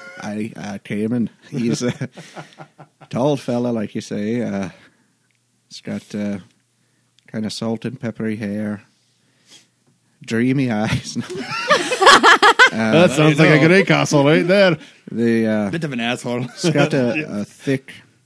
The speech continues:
Speaker 1: uh, bushy, uh, mustache, uh, but hasn't gone the full dwarf, you understand? No beard.
Speaker 2: Aye.
Speaker 1: Uh, disgrace.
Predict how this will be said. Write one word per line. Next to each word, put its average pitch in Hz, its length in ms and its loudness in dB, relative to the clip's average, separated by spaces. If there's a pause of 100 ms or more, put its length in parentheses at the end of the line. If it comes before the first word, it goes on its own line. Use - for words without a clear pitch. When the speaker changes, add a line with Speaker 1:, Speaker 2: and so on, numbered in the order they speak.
(520)
Speaker 1:
uh, 85 280 -10 (1040)
bushy, 110 640 -4 (220)
uh, 95 240 -10 (240)
mustache, 107 720 -8 (200)
uh, 50 100 -16 (500)
but - 100 -12 (420)
hasn't 135 240 -2
gone 117 220 -2
the 104 80 -6
full 117 300 -6
dwarf, 101 420 -10
you 98 100 -12
understand? 104 460 -8
No 120 160 -4
beard. 101 460 -8
Speaker 2:
Aye. 104 320 -8 (280)
Speaker 1:
Uh, - 80 -16 (280)
disgrace. - 760 -12